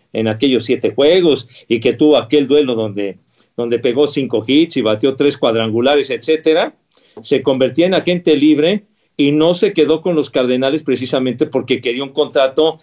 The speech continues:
de esos súper largos y los Cardenales no estaban dispuestos a darle un contrato de esos de diez años, quizá de tres o cuatro cuando mucho, y por eso emigró a los, a los Serafines de Los Ángeles. Pero sí, sí, la verdad, en el caso de los Padres de San Diego,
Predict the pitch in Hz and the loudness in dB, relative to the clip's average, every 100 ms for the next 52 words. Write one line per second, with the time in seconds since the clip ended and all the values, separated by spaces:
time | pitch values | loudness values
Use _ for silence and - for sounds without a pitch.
0 | _ - 139 151 147 - _ - 139 - | _ 0 0 2 0 -2 _ -6 -6 -2
1 | 127 117 160 233 160 131 120 120 120 117 | -2 0 0 0 -2 -2 -4 -2 -2 -2
2 | 120 135 156 135 131 131 135 131 123 110 | -2 -2 -2 -2 -4 -2 -2 -2 -2 -6
3 | - 117 113 131 - 120 120 120 127 127 | -4 -4 -2 -6 -2 -2 0 -2 -4 -6
4 | _ _ 127 131 127 113 135 127 120 123 | _ _ -4 0 -2 0 0 2 0 0
5 | 123 113 107 117 113 160 208 196 - - | 0 0 0 0 0 0 0 0 -2 -4
6 | 110 147 151 139 - _ 107 127 123 131 | -2 0 0 -2 -10 _ -2 0 2 2
7 | 151 135 110 131 147 151 120 117 117 123 | 2 0 0 0 2 0 -2 -2 0 0
8 | 151 165 - 196 - _ _ 127 123 123 | 0 -2 0 -2 -4 _ _ -4 0 2
9 | 123 147 147 131 123 117 135 127 104 107 | 4 2 2 0 0 2 2 0 -2 -6
10 | _ _ 117 117 117 117 113 143 123 110 | _ _ -2 0 2 0 0 -2 0 0
11 | 110 107 196 233 135 113 110 131 120 170 | -2 -2 -4 0 -2 -2 0 0 0 0
12 | 170 - _ _ - 175 180 147 139 160 | -2 -4 _ _ -2 2 4 4 2 2
13 | 170 - _ 127 135 120 180 - 156 127 | 0 -4 _ -4 -4 -4 -4 0 0 -2
14 | 123 165 165 131 120 127 123 143 165 170 | -2 -2 0 -2 -4 -6 -2 0 0 -4